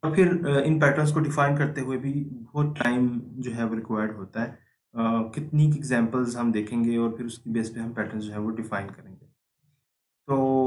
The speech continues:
और फिर हर relationship के लिए हमें ये देखना पड़ेगा, ठीक है? और फिर हमें बेहतर accuracy भी चाहिए, ठीक है? और accuracy हमें पता है कि precision और recall दोनों बेहतर होंगे तो हम ये कहते हैं कि बेहतर उसकी performance है।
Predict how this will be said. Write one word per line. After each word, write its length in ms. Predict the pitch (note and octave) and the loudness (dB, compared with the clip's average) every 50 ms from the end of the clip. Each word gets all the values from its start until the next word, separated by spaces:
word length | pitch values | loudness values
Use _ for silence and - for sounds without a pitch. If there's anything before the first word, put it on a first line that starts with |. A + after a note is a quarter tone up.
| C3 B2+ B2 A2+ - - | 4 2 0 0 0 0
और 140 | D3 D3 D3+ | 0 2 4
फिर 160 | D#3+ D3 D3 | 4 4 4
हर 160 | C#3+ C#3+ C#3+ | 4 4 4
relationship 540 | C#3 C#3+ C#3 - D3+ D3 D3 - D3+ D3 - | 2 2 0 2 4 4 4 4 2 -2 -2
के 60 | - | -2
लिए 160 | C#3+ C#3 C3+ C3+ | -2 0 0 0
हमें 240 | C3+ C3+ C3 C3 | 0 0 0 0
ये 60 | C3+ C3 | -2 0
देखना 300 | B2+ B2 A#2 A#2+ B2+ A#2+ | 0 -2 -2 -2 -4 -4
पड़ेगा, 420 | A#2 B2 A#2+ A#2 A#2 A#2+ A#2 A#2 - _ _ _ _ _ - | -4 -4 -6 -6 -6 -8 -10 -12 -14 _ _ _ _ _ -20
ठीक 140 | A2+ - B2 | -14 -8 -6
है? 100 | B2 B2 | -6 -4
और 500 | B2 B2+ C3+ C3+ C3+ B2+ - - - - - - - - - | 0 2 4 4 4 4 2 -4 -8 -10 -10 -10 -8 -6 0
फिर 100 | D#3 D3+ | 4 6
हमें 320 | D3+ D3+ D3+ D3 - - | 8 8 8 8 6 4
बेहतर 380 | - - - C3 C3 C3 D3 C3+ | 0 -2 0 0 0 2 2 0
accuracy 460 | B2 A2+ - B2 C3 B2+ - - D3 | 0 0 0 0 -2 -2 -2 -2 -2
भी 120 | C#3+ C#3+ | -2 -2
चाहिए, 380 | C#3+ - C3+ A#2+ A#2+ B2 B2 B2+ | -2 -2 -4 -4 -4 -4 -6 -6
ठीक 200 | - B2 A2+ - | -6 -6 -4 -4
है? 120 | C#3+ C#3+ | -4 -4
और 160 | - B2+ B2+ C3 | -2 0 2 2
accuracy 400 | B2 - C#3 C#3+ C#3+ C#3+ - D3 | 2 0 0 -2 -2 0 2 2
हमें 260 | C#3+ C3+ C3+ C3+ C3 | 2 2 2 0 -2
पता 260 | B2+ A2+ - C3 B2+ | -4 -4 -4 -2 -4
है 60 | C3 | -4
कि 200 | C3 - - C#3 C#3 - - _ _ _ _ _ _ | -4 -6 -10 -10 -10 -10 -14 _ _ _ _ _ _
precision 420 | - D3+ C#3+ - C#3+ C#3 D3 D3 D3 | -8 -6 -4 -2 0 2 4 4 4
और 180 | C#3 C3+ B2+ | 4 4 2
recall 360 | B2 B2+ C3 - C#3 C3 C3+ B2 | 2 0 0 0 2 2 2 2
दोनों 340 | B2+ B2 A2+ A2+ B2+ C3 | 2 0 0 2 0 0
बेहतर 240 | C3 A#2+ A#2+ - C#3 | -2 -2 -2 -2 -4
होंगे 360 | B2+ A#2 A2+ A2+ A#2 A#2 B2+ | -2 0 0 0 0 0 -2
तो 100 | A#2+ B2+ | -4 -4
हम 220 | B2+ B2 B2 A#2+ A#2+ | -4 -4 -2 -2 0
ये 120 | B2 A#2+ | 0 -2
कहते 280 | A2+ A2 G2+ G2+ - A2+ | -2 -4 -6 -6 -8 -8
हैं 100 | A2 - | -8 -8
कि 60 | B2 | -8
बेहतर 500 | A2 - - - - G#2+ G#2+ - A#2 - | -12 -12 -14 -16 -16 -16 -12 -10 -10 -8
उसकी 240 | - - - - A2+ | -8 -10 -12 -12 -12
performance 580 | A2 - - - G#2+ G#2 G2+ G#2 G#2+ G#2 - | -14 -14 -14 -10 -8 -8 -6 -6 -8 -8 -6
है। 260 | A2 G2 F#2+ - _ | -8 -8 -8 -10 _